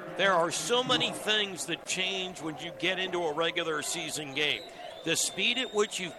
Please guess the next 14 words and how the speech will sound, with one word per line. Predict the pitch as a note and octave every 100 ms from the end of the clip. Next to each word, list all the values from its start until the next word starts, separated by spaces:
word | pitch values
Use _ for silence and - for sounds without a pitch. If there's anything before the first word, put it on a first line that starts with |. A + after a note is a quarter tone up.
| -
gotta | C#3 G3 A3
get | G#3+ G#3+
the | G3+
plays | F3 F#3 F#3 F#3 F#3
from | - D#3
the | C#3+
sideline | C3 E3 F3+ G3 F3 F3 F3 F3
communicated | B2+ D3 E3+ E3+ D#3+ D#3+ D#3 C#3+
onto | D3+ F3+ E3+
the | E3
field | - D3+ E3
of | D#3+
play, | C#3+ D3 D3 C#3+ C#3+ - - - - -
your | C#3 D3